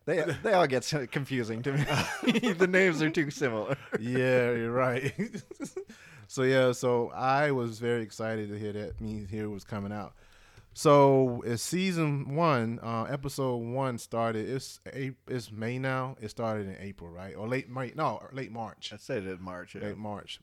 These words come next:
Speaker 2: Uh, late March. So, um, it's eight episodes, and if I would say this,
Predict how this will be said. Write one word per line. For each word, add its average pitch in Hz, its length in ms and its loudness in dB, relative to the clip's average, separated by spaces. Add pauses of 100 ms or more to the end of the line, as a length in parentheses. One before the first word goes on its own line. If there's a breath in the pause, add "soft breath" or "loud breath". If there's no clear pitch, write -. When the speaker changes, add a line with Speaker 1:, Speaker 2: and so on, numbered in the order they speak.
(100)
Speaker 2:
Uh, 92 120 -14
late 101 220 -6 (100)
March. 101 500 -6 (500 soft breath)
So, 107 400 4
um, 101 340 -2
it's 110 180 -6 (240)
eight 123 160 -2
episodes, 127 680 2
and 110 140 -2
if 120 220 -2 (360)
I 139 120 2
would 156 180 4
say 139 220 4
this, 104 400 -4